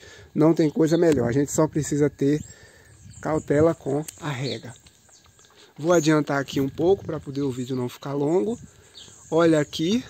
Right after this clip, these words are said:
também. Olha pra aqui quantas frentes maravilhosas essa orquídea tá desenvolvendo.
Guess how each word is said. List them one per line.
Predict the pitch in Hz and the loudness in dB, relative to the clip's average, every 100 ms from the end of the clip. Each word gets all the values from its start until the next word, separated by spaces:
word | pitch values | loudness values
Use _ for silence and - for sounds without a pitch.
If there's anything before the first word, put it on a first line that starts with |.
| - - | -14 -12
também. | 139 131 127 135 175 269 - - - - - - - - - - - - - | -6 -2 0 4 4 2 -2 -20 -20 -20 -20 -20 -20 -20 -18 -16 -12 -10 -2
Olha | 147 170 | 2 2
pra | - 143 | 2 -2
aqui | 151 | -2
quantas | 143 - 202 247 262 233 202 - | -4 4 4 4 2 2 0 -2
frentes | - 165 170 175 147 | 0 2 4 2 0
maravilhosas | 151 160 180 165 160 160 143 139 147 170 - - - - - - - - - | 0 0 2 2 2 2 0 0 0 -4 -6 -18 -20 -20 -20 -20 -20 -20 -14
essa | - 165 170 - 180 185 - - - - - - - | -6 -2 -2 -4 -6 -6 -10 -18 -16 -14 -12 -10 -6
orquídea | - 175 - - 143 147 156 160 - - - - - - - - - - - _ - - - _ - - - - - - - - | 0 0 -2 -4 -4 -4 -6 -8 -14 -18 -18 -18 -20 -20 -20 -20 -20 -20 -20 _ -20 -20 -20 _ -20 -20 -20 -20 -20 -20 -20 -16
tá | - 143 | -4 -4
desenvolvendo. | 139 135 156 160 175 131 117 - | -2 -2 -2 0 0 -2 -6 -10